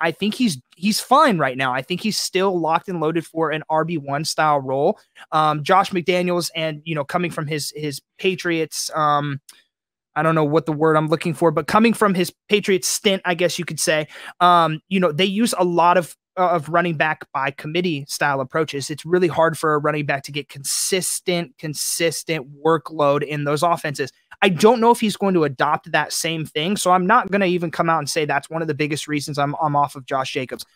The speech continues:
I'm off of Josh Jacobs right now because in Dynasty, I think we're looking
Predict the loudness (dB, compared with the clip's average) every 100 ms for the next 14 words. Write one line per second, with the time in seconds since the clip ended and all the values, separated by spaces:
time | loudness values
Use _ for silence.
0 | _ -18 2 4 6 4 2 0 2 2
1 | 2 -2 -2 -4 -2 -2 -2 -2 -4 -4
2 | -2 0 2 2 4 4 4 -2 -4 -6
3 | -8 -12 _ _ _ -2 -2 2 2 4
4 | 4 4 2 2 0